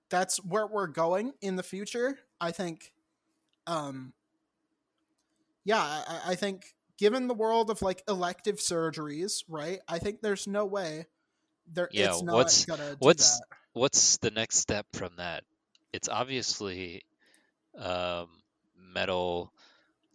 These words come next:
Speaker 2: concealed sidearms. <laughs>
Speaker 1: Hey, man. Hey, man. You know, I think the government's gonna be on some shit with that, you know? 'Cause I'm,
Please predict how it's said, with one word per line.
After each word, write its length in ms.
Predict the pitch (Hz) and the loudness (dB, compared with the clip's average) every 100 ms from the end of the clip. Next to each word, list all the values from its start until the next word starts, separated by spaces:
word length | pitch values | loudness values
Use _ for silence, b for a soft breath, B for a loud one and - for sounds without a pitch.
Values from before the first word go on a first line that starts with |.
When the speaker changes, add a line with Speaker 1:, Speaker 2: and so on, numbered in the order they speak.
| _ - | _ -10
Speaker 2:
concealed 500 | 101 - - 98 - | -6 -4 -2 -2 0
sidearms. 800 | 98 95 90 87 87 85 - - B B B B B B | 0 2 0 -2 -6 -4 -4 -2 B B B B B B
<laughs> 40 | B B B | B B B
Speaker 1:
Hey, 160 | 220 240 | 4 4
man. 460 | 220 208 202 185 - _ | 4 2 0 -4 -12 _
Hey, 200 | - 226 | -4 -2
man. 380 | 190 165 165 160 _ _ _ - | 0 -4 -8 -12 _ _ _ -6
You 140 | 180 | -4
know, 200 | 160 156 | -2 2
I 140 | 220 269 | 8 8
think 220 | 359 302 | 8 2
the 100 | 262 | 4
government's 480 | 220 220 202 175 - | 8 8 6 0 0
gonna 180 | 214 185 | 0 -2
be 340 | 180 170 165 b b b b - | -6 -10 -12 b b b b 0
on 320 | 180 185 190 | 4 4 4
some 280 | - 160 156 | 0 -2 -6
shit 420 | - - 185 - | -4 -2 -2 -2
with 160 | 147 - | -10 -10
that, 300 | 135 131 170 | -10 -10 -8
you 100 | 165 | -2
know? 260 | 170 185 190 | 0 0 -2
'Cause 180 | 175 - | -6 0
I'm, 280 | 240 302 | 0 0